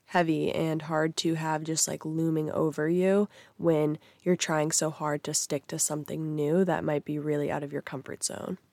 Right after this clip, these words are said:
So I just wanted to address that because I don't wanna be entirely insensitive and just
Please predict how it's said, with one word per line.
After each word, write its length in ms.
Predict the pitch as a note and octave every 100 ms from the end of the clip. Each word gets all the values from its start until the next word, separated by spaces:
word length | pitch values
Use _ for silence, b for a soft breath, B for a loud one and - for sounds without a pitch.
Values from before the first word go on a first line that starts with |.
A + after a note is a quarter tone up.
| b b b b
So 380 | - A3 F3+ D#3
I 140 | F3
just 240 | F3 A3+ C#4
wanted 200 | C#4 A#3+
to 100 | G#3
address 380 | E3+ D#3 D#3 -
that 260 | F3+ F#3+
because 380 | - - E3+ D#3+ -
I 60 |
don't 100 | F3
wanna 140 | E3 E3+
be 140 | F3+
entirely 480 | E3+ - E3 E3 E3
insensitive 680 | E3 - D#3 - F3+ F#3
and 100 | E3+
just 220 | E3 E3